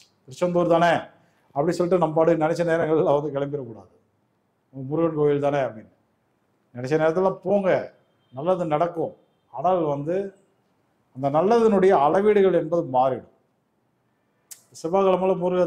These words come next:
தரிசனம் பண்ணலாம் பொதுவா. வளர்பிறை, தேய்பிறையில் வரக்கூடிய சஷ்டி திதியில் பண்ணலாம். கரெக்டா? செவ்வாய் ஓரையில் வந்து சிலர் பேர் ப-, பண்ணுவாங்க. அதே போல செவ்வாயினுடைய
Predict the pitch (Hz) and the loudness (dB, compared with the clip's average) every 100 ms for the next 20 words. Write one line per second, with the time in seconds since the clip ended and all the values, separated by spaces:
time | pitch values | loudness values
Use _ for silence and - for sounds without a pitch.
0 | 160 160 165 156 143 139 131 - _ - | 0 -2 -2 -6 -10 -8 -10 -12 _ -10
1 | 135 131 131 _ _ _ _ _ _ _ | -6 -4 -6 _ _ _ _ _ _ _
2 | _ _ _ 123 156 175 170 170 170 170 | _ _ _ -2 2 2 2 0 0 0
3 | 170 160 160 147 143 147 151 151 147 - | 2 2 2 0 0 -4 -4 -6 -6 -6
4 | 165 160 151 151 139 127 120 120 - _ | -2 0 0 -2 -4 -4 -2 -6 -10 _
5 | _ _ _ _ _ _ _ _ _ _ | _ _ _ _ _ _ _ _ _ _
6 | _ _ 131 135 131 - 165 190 190 165 | _ _ -2 2 0 0 0 2 4 4
7 | 165 180 185 175 170 156 156 151 147 139 | 4 6 4 4 2 2 0 -4 -4 -4
8 | 135 143 123 123 117 123 120 110 101 - | -4 -6 -6 -8 -8 -6 -6 -8 -14 -20
9 | _ _ _ _ _ _ _ _ _ _ | _ _ _ _ _ _ _ _ _ _
10 | _ - 170 185 185 170 160 180 196 185 | _ 0 2 4 4 2 0 2 2 4
11 | 170 | 2